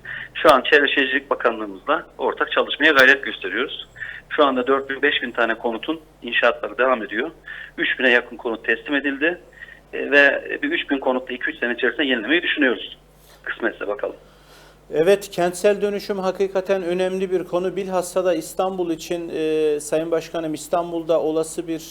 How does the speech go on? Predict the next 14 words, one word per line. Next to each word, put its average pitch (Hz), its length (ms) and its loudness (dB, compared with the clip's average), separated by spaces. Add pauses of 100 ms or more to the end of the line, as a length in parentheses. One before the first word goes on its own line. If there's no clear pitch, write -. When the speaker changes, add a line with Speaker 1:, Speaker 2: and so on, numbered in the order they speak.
(100)
Speaker 2:
e, 143 440 0 (140)
depremde, 160 1000 0
e, 143 680 -2
bir 160 140 -4 (320)
bilanço 160 800 -2
ne 143 120 -6
olur, 143 400 -2 (180)
nasıl 151 440 -8
bir 147 200 -6
durum 147 300 -6
olur, 143 260 -2 (100)
bununla 156 400 -4
ilgili, 151 580 -2 (340)
e, 135 300 -2